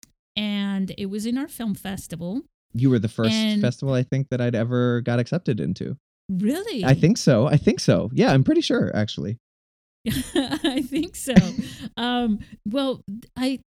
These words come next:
Speaker 1: I think that's awesome because a lot of, um, a lot of people from our film festivals, we were, like, the first,
Speaker 2: Yeah.
Speaker 1: you know?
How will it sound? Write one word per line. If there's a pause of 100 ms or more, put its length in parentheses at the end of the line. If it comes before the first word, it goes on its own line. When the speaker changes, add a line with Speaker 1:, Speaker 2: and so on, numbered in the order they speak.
Speaker 1:
I
think
that's
awesome
because
a
lot
of,
um,
a
lot
of
people (140)
from
our
film
festivals,
we
were,
like,
the
first,
Speaker 2:
Yeah.
Speaker 1:
you
know?